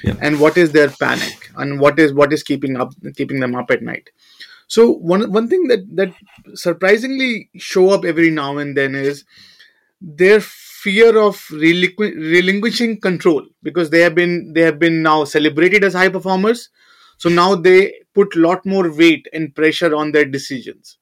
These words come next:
Speaker 2: right? Because they, now they have, it's, it's like an inertia. Now they have been great. Now they, they keep have to, they have to be great. So if, if you are a leader, uh, which,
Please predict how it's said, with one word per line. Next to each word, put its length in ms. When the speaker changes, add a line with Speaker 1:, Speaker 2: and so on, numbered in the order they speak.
Speaker 2:
right? 200
Because 300
they, 300
now 160
they 160
have, 300
it's, 380
it's 240
like 140
an 100
inertia. 520
Now 140
they 140
have 180
been 240
great. 360
Now 400
they, 420
they 160
keep 280
have 260
to, 180
they 180
have 220
to 80
be 140
great. 340
So 460
if, 160
if 180
you 180
are 100
a 80
leader, 720
uh, 180
which, 260